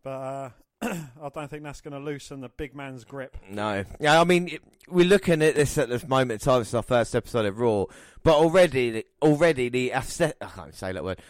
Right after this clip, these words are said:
Speaker 2: Already the kind of, the look of it, I think, is a bit more duller than Nitro. I don't know why, but I think Nitro seems a bit clearer with this
Speaker 1: Yeah.
Speaker 2: picture. I don't know if it is just a picture, what it is, but you know what I mean by that, don't you? It's kind of
Speaker 1: Yeah.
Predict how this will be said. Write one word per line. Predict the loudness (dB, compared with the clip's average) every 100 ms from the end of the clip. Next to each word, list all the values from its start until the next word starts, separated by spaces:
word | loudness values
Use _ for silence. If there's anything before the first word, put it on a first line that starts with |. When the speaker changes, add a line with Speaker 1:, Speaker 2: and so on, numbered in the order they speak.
| -4
Speaker 2:
Already | 2 4 2
the | -2
kind | 0 0
of, | 0 -4
the | -2 0
look | 4 2 2
of | -4
it, | -4 -6 0
I | 4 4
think, | 2 -4 -4
is | -6
a |
bit | -6 -2
more | -2 -2
duller | 0 2 2 -2 -6 -6
than | -6 0
Nitro. | 0 0 0 0
I | 0
don't | 2 2
know | 4
why, | 4 4
but | 4
I | 0
think | -2
Nitro | -2 -2 -2
seems | -4 -4 -4
a |
bit | -4 -6
clearer | -4 0 2 2 0 -6 -14 _ -8
with | 0
this | 0
Speaker 1:
Yeah. | 0
Speaker 2:
picture. | -2 -2 -4 -4 -4 -4 -10 _ _ _ _
I | 2
don't | 4
know | 2
if | 2
it | 4
is | 6 4
just | 2 -4
a | -2
picture, | -2 0 -2
what | 2 2
it | 2
is, | -2 -6
but | 0 0 0 -6 _
you | 0
know | 4 4
what |
I | 2
mean | -2
by | -2
that, | -2 -2
don't | -6
you? | -6
It's | -6 -6
kind | -4 -2 0
of | -2
Speaker 1:
Yeah. | -4